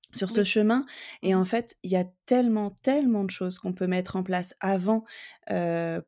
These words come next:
Speaker 1: pour peut-être s'éviter quand même un parcours qui est très lourd et très compliqué, très
Speaker 2: Mmh mh.
Speaker 1: difficile. Hem et heu,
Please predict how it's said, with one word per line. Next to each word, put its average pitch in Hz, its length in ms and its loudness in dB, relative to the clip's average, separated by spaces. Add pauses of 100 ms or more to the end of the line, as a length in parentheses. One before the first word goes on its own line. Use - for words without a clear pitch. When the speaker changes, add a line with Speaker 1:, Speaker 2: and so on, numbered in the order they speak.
Speaker 1:
pour 190 240 -8
peut-être 196 320 -2
s'éviter 233 580 2
quand 214 140 0
même 208 200 2
un 180 120 0
parcours 185 420 -8
qui 185 120 -8
est 170 120 -10
très - 160 -6
lourd 220 320 0
et 185 100 -2
très 185 200 -8
compliqué, 185 500 -6
très - 160 -12 (100)
Speaker 2:
Mmh 208 180 -8
mh. 214 120 -10
Speaker 1:
difficile. 220 240 -4 (500)
Hem 170 800 -2 (160)
et 247 320 2
heu, 170 420 -2